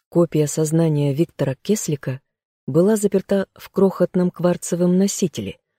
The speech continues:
как джин в бутылке, как геном вируса в белковой оболочке. Она покоилась, не чувствуя ни пространства, ни времени, но теперь ее освободили из заточения и соединили с новым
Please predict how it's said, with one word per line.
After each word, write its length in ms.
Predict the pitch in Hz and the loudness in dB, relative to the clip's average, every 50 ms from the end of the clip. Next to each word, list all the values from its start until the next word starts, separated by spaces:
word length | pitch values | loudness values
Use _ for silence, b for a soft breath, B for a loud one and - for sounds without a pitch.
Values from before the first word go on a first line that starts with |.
| _ _ _ _ | _ _ _ _
как 160 | - 247 226 | -2 0 0
джин 420 | 220 202 185 165 170 151 139 131 - _ | 0 0 0 2 2 2 0 -2 -6 _
в 160 | - 151 139 | -8 -6 -6
бутылке, 560 | 131 127 156 151 - 151 135 127 - - 139 - _ _ _ _ _ _ - | -4 -4 -4 -2 -2 -2 -2 -4 -6 -8 -8 -8 _ _ _ _ _ _ -4
как 260 | - 180 170 - - - _ - | -2 -2 -2 -4 -8 -16 _ -8
геном 440 | 160 147 180 180 175 175 165 160 - - _ - | -2 2 4 4 4 4 2 0 -2 -6 _ -10
вируса 540 | 160 165 185 190 160 127 120 - - 147 131 | -6 -2 0 0 0 -2 -4 -8 -6 -6 -6
в 100 | 127 127 | -4 -2
белковой 540 | 123 151 151 143 - 165 147 131 135 135 | -2 -2 -2 -2 -2 -2 -2 0 0 0
оболочке. 540 | 131 127 151 151 139 123 - - - - - _ _ _ _ _ _ _ _ _ _ _ _ _ | 0 0 0 -2 -2 -4 -6 -10 -14 -16 -20 _ _ _ _ _ _ _ _ _ _ _ _ _
Она 280 | - 139 143 147 156 165 | -2 0 2 2 2 0
покоилась, 840 | - - 196 - - 240 240 220 175 139 131 123 127 - - - - | 0 -2 -4 -2 0 0 2 2 2 2 0 -2 -4 -6 -8 -10 -8
не 180 | - 147 151 151 | -4 -2 -2 -2
чувствуя 480 | - - 151 139 - - - 143 143 | -2 -2 -6 -6 -6 -4 -2 0 0
ни 120 | 143 147 147 | 0 0 -2
пространства, 640 | - - 156 - - 156 151 147 143 - - - 151 | -2 -4 -6 -4 -4 -2 -2 -2 -2 -4 -4 -2 -2
ни 160 | 147 147 147 | 0 0 0
времени, 440 | 143 147 147 143 143 147 147 147 - _ _ _ _ _ _ _ _ - | 0 0 0 0 -2 -2 -4 -6 -8 _ _ _ _ _ _ _ _ -2
но 180 | - 151 156 160 | 0 2 2 2
теперь 340 | - 196 190 - 220 208 165 | 2 0 0 2 2 2 2
ее 320 | 139 131 135 123 120 - _ _ _ - | 0 -2 -2 -4 -4 -6 _ _ _ -4
освободили 1040 | - 156 175 - - - - 143 131 131 135 131 123 123 131 131 135 156 175 - _ - | -2 -2 -2 -2 -2 -2 0 0 0 0 0 -2 -2 -2 -2 0 0 0 -2 -4 _ -4
из 140 | 180 175 | -4 -2
заточения 760 | 170 170 190 185 - 190 - - - 180 180 175 175 175 175 180 _ _ _ _ _ _ _ _ _ - | 0 0 0 0 0 -2 -2 -2 -2 0 0 0 -2 -2 -4 -6 _ _ _ _ _ _ _ _ _ 0
и 140 | 180 185 | 2 2
соединили 1000 | 185 - - - 143 131 131 127 117 117 131 127 127 143 185 214 208 208 208 208 - _ _ _ _ _ _ _ _ _ _ - | 2 0 -2 -4 -2 -2 -2 -2 -2 0 0 2 4 4 4 4 4 4 2 0 -2 _ _ _ _ _ _ _ _ _ _ -16
с 200 | - - - 147 | -14 -8 -2 0
новым 520 | 143 147 151 151 143 135 147 143 143 - | 2 2 2 2 2 0 0 -2 -2 -4